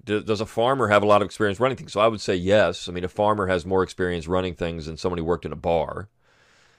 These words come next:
Um, clearly, uh, she doesn't manage her money well.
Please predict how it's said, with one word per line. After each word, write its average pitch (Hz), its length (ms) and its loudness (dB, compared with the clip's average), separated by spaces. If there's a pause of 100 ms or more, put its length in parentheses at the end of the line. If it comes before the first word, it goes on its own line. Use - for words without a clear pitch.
(320)
Um, 76 440 -6 (260)
clearly, 127 720 6
uh, 95 160 -2
she - 140 -10
doesn't 107 260 2
manage 101 320 -2
her 90 60 -6
money 95 260 0
well. 82 520 -6